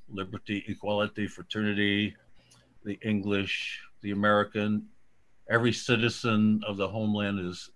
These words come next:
equal under the law. But Zionism followed, uh, more the Germanic blood nationalism, that the country will be organized according to ethnicity or religion.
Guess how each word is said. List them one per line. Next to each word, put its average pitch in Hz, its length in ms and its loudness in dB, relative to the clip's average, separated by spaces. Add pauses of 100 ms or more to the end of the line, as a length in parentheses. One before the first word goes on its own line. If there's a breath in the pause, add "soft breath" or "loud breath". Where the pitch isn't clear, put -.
equal 107 640 -2 (520)
under 98 220 -2
the 87 100 -4
law. 98 460 2 (800)
But 123 140 2
Zionism 131 800 4
followed, 123 800 6 (420)
uh, 101 540 4 (480)
more 131 320 2
the 123 140 0
Germanic 107 720 2
blood 104 420 2
nationalism, 156 840 -2 (680)
that 120 160 -2
the 107 80 -2
country - 440 0
will 120 180 4
be 107 260 0
organized 104 720 2
according 107 500 -2
to 113 200 -6
ethnicity 98 800 -4
or 92 140 -4
religion. 82 580 -4